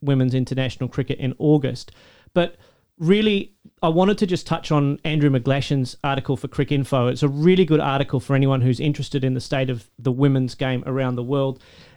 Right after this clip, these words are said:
And I just wanted to wrap up a couple of key points from that article. And you can almost classify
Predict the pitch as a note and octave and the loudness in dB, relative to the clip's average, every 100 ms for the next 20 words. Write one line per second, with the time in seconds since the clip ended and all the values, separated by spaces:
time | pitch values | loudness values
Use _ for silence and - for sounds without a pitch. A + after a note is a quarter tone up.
0 | - E3+ D#3+ G#3 A3 G#3 F#3+ E3+ D#3 D#3 | -6 -2 0 0 2 2 2 2 0 -2
1 | E3 D#3 D#3+ C#3 - D#3 D3+ C3+ - - | 0 0 -2 -4 -4 -2 0 -2 -2 -4
2 | D3+ - C#3 D3 - C#3 C3 B2+ C#3 C#3 | 4 4 4 0 -4 -2 -2 -2 -2 -2
3 | C#3+ C3+ C#3 D3 C#3+ - - - - F3 | -2 -2 -2 -2 -2 -4 -20 -20 -6 -2
4 | F3+ F3 G3+ G#3+ G3+ - F3 D#3+ E3 - | 0 2 2 4 2 -2 -4 -2 -2 0
5 | C#3+ C#3 | 0 0